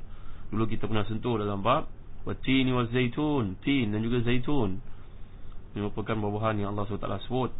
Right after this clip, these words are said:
dalam surah daripada juz Amma sebagai contoh,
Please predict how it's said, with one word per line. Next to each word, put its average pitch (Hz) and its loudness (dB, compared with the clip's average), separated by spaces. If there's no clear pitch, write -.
dalam 107 0
surah 117 0
daripada 101 -2
juz 107 -2
Amma 120 0
sebagai 101 0
contoh, 113 -2